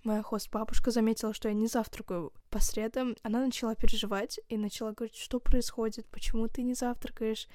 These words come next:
Может, тебе завтраки не нравятся?» Я говорю: «Все хорошо, просто в среду я не успеваю завтракать». После того, как я получила конъюнктивит на оба глаза,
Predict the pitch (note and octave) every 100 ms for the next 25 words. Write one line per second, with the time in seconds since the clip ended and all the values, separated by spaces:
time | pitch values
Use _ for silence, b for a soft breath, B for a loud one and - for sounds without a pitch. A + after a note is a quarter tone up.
0 | B B B A3 - C4+ B3 B3+ - -
1 | A3+ A3+ A3 A3 A3 A#3 A3 A3+ B B
2 | B - C#4 C#4 D#4 D#4 - C#4 C#4+ _
3 | - A3+ B3 - E4 - C4 B3+ A3 G#3
4 | G3+ G3 G3 - G3+ F#3+ F#3 F#3+ G3 G3
5 | - - A3 - b b - E4 G4+ E4+
6 | D4+ - A#3+ A3 A3+ A3 A#3 G#3+ G#3+ G3+
7 | - G3+ G3+ - G3 F3+ F3+ - F3 G3
8 | B3